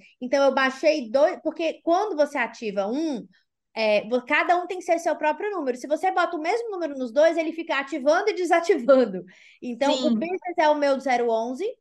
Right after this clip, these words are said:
Speaker 1: e o WhatsApp
Speaker 2: Uhum.
Speaker 1: normal é o, é o do outro telefone celular que tá lá. Eu, eu deixo ele parado, eu não uso ele pra nada.
Speaker 2: Aham.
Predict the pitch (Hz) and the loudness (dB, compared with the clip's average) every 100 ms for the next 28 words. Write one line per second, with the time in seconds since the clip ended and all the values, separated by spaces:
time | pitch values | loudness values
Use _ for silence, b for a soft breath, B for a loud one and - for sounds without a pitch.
0 | _ b b - 302 311 294 294 294 320 | _ b b -6 2 4 4 2 2 -2
1 | 508 587 - 262 330 381 - 302 330 339 | -4 -6 -4 -2 -2 -2 0 2 2 0
2 | 240 277 277 277 294 285 285 277 254 254 | -2 -2 0 -2 -2 -4 -6 -8 -8 0
3 | 294 320 466 494 508 453 370 370 359 349 | 2 2 2 -2 -6 -4 -2 -2 -4 -10
4 | 349 370 311 285 320 392 - _ _ - | -8 -6 -4 -4 -6 -8 -12 _ _ -10
5 | 240 247 214 208 214 220 214 262 254 208 | -8 -4 -4 -4 -6 -8 -8 -8 -6 -2
6 | 277 269 339 466 233 269 302 302 247 233 | -2 -2 -4 -6 -6 -6 -4 -2 0 0
7 | 226 214 214 311 | 2 0 -2 -6